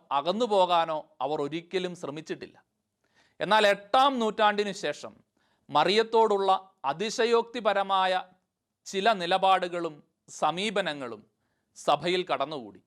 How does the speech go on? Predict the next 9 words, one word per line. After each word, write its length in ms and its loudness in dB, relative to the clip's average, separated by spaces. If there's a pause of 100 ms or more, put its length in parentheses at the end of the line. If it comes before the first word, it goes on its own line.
(680)
മധ്യയുഗങ്ങളുടെ 960 2
പ്രത്യേകതകളായിരുന്ന 1200 0 (580)
അമിത 320 -2
വൈകാരികതയും 920 -2 (760)
ഒറ്റപ്പെടുത്തുന്ന 880 -2 (540)
വ്യക്തിത്വവാദവും, 1200 -2
ഇൻഡിവിജ്വലിസം, 760 -8 (120)
ഇതെല്ലാമാണ് 680 0 (680)
അതിശയോക്തിപരമായ 1400 0